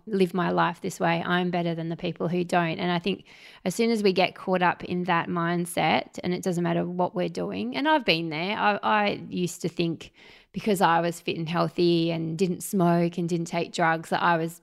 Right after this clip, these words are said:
better than people who did all those things. And I had to come to the realization that actually, no,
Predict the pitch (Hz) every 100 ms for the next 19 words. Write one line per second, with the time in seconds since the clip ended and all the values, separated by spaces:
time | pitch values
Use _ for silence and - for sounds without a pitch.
0 | - 165 165 170 165 - 170 170 165 160
1 | 160 160 165 _ _ _ _ _ 185 170
2 | 175 170 160 151 - 180 220 269 _ -
3 | - - _ _ 185 180 170 170 - -
4 | _ _ 170 156 151 - 180 - 180 180
5 | 208 180 185 190 175 185 - 170 - 247
6 | 208 - 151 - 170 220 175 170 190